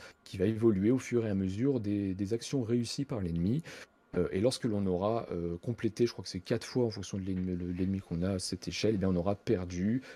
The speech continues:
Il y a un, une histoire sur la map avec des ponts. Si on est à proximité des ponts, ces ponts vous pouvez, vont permettre d'octroyer des pouvoirs, mais également c'est ce que les ennemis vont tenter de détruire au fur et à mesure. Donc la mécanique Unmatched n'est pas changée, euh, dans sa, dans, dans,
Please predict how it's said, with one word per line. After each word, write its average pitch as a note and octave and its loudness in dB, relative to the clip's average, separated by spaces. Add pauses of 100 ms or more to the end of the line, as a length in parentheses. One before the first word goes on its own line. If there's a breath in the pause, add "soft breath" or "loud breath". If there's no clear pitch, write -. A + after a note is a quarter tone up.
(140)
Il - -6
y - 2
a F#2+ 4
un, F2+ 4
une G#2 -2
histoire A#2+ 2
sur - 0
la F#2 6
map G#2+ 4
avec F#2 -2
des F#2+ 0
ponts. D3 2
Si - -2
on G2+ 2
est F#2+ 4
à F2+ 2
proximité F#2+ -4
des G2 0
ponts, B2+ -4
ces - -6
ponts A2+ -8
vous F#2+ -8
pouvez, F#2+ -6
vont F#2+ -4
permettre G2+ -2 (260 loud breath)
d'octroyer G#2 2
des F#2 2
pouvoirs, A#2+ 4
mais F#2 4
également G2 4
c'est - -4
ce - -10
que A#2 2
les E2+ 0
ennemis A2+ 2
vont F#2 0
tenter F#2+ -4
de E2 -4
détruire G#2 2
au - 0
fur G2 -4
et F#2 2
à F2 4
mesure. F2 2 (560 loud breath)
Donc B2 4
la B2 8
mécanique C#3+ 6
Unmatched C3+ 6
n'est F#2+ 4
pas A#2+ 0
changée, A2+ 2
euh, F2 -4
dans F2 -4
sa, E2+ -4
dans, E2 -6
dans, E2 -8